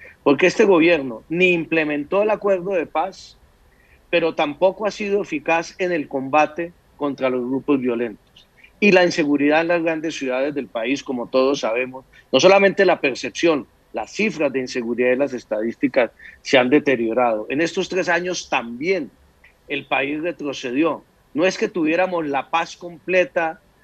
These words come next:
ni la dicha general de tranquilidad en el país hace tres años, pero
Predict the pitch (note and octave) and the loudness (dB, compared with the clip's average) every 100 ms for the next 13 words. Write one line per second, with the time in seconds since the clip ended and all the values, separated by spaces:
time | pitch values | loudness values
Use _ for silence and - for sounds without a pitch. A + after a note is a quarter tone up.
0 | _ B2 C3+ C3+ C#3+ F3+ - F#3 D#3+ C#3+ | _ -4 0 2 2 0 0 -2 -2 -4
1 | C3 C#3 D3+ D#3+ C#3 C3+ - B2 B2 B2+ | -2 -2 -2 -4 -6 -8 -6 -2 2 2
2 | C#3+ D3+ - B2 C3+ D#3+ - - _ _ | 2 0 0 0 2 0 -4 -20 _ _
3 | - D3 D#3+ D#3 D#3+ D#3+ E3 C#3+ A2 - | 2 2 4 0 0 2 2 0 -6 -16
4 | _ D#3+ D3+ C#3 C3+ | _ 0 0 -2 -8